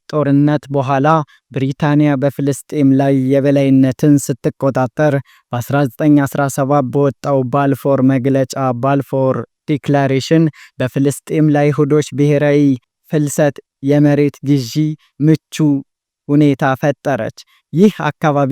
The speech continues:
ከአረብ ፍልስጤማውያን ጋር ከፍተኛ የሆነ ግጭት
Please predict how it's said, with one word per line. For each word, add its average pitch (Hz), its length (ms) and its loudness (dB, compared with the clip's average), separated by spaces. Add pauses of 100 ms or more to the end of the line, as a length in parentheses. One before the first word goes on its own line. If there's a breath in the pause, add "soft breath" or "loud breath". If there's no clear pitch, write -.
(160)
ከአረብ 147 460 -2
ፍልስጤማውያን 143 960 0
ጋር 156 200 2 (340 loud breath)
ከፍተኛ 147 640 0
የሆነ 143 400 2
ግጭት 143 460 -4